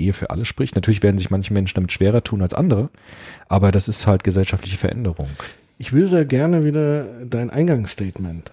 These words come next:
Speaker 1: Ja.
Speaker 2: anwenden wollen, nämlich die zwei Maxine.
Speaker 1: Ja.
Speaker 2: Möchte was schützen, was man
Speaker 1: Ja,
Speaker 2: liebt,
Speaker 1: ja,
Speaker 2: oder
Speaker 1: genau,
Speaker 2: möchte
Speaker 1: genau.
Speaker 2: man was zerstören, was man hasst?
Speaker 1: Ja, ja.
Speaker 2: Und in dem Fall ist es nicht so, dass die Ehe zwischen Mann und Frau abgeschafft
Speaker 1: Äh, genau.
Speaker 2: werden soll,
Speaker 1: Genau.
Speaker 2: sondern was, was man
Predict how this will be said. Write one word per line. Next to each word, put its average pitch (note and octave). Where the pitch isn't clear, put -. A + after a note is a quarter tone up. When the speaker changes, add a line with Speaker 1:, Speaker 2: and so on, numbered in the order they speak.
Speaker 1:
Ja. G#2
Speaker 2:
anwenden G#2+
wollen, A2+
nämlich B2
die A#2+
zwei A#2
Maxine. C#3
Speaker 1:
Ja. C3
Speaker 2:
Möchte D3+
was B2
schützen, E3
was C3
man A2+
Speaker 1:
Ja, G#2
Speaker 2:
liebt, -
Speaker 1:
ja, A2
Speaker 2:
oder F#3+
Speaker 1:
genau, F#3
Speaker 2:
möchte F3
Speaker 1:
genau. G3+
Speaker 2:
man E3
was D#3+
zerstören, D3+
was C#3+
man C3
hasst? -
Speaker 1:
Ja, -
ja. -
Speaker 2:
Und C#3+
in C#3+
dem E3
Fall D#3+
ist D3+
es C3+
nicht E3+
so, E3+
dass D3
die C#3+
Ehe D#3
zwischen C#3
Mann C3
und C3
Frau A#2+
abgeschafft -
Speaker 1:
Äh, A2+
genau. G2
Speaker 2:
werden A2+
soll, A2+
Speaker 1:
Genau. B2
Speaker 2:
sondern C#3+
was, C#3+
was C3+
man C3